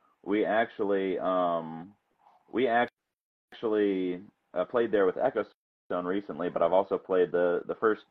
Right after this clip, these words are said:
two shows we've played with Weekdays. We played there as well. Um, it's a band that I, it, it's a bar that I, um, used to play a lot in, uh, some of my older bands that I was in.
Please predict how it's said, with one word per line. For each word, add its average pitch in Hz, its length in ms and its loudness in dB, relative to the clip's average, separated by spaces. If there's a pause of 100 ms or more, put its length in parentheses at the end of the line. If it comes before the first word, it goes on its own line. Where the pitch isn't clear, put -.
(120)
two 120 180 -4
shows 104 220 2
we've 98 160 -8
played 101 160 2
with 80 140 -12
Weekdays. 85 500 0 (280)
We 98 100 -4
played 90 300 0
there 85 180 4
as 78 100 -2
well. 85 480 6
Um, 85 300 0
it's 69 180 -8
a 90 40 -8
band 90 340 -2
that 82 100 0
I, 80 180 4 (120)
it, 98 160 0
it's 90 200 -2
a 92 40 0
bar 95 260 4
that 95 120 4
I, 87 280 6 (520)
um, 85 440 0
used 104 180 -6
to 101 60 -10
play 98 200 4
a 90 80 6
lot 90 400 6 (160)
in, 90 340 -4
uh, 80 360 0
some 101 100 -6
of 90 80 -2
my 82 100 0
older 104 240 2
bands 110 260 0
that 104 80 0
I 110 80 6
was 110 200 0
in. 151 280 -2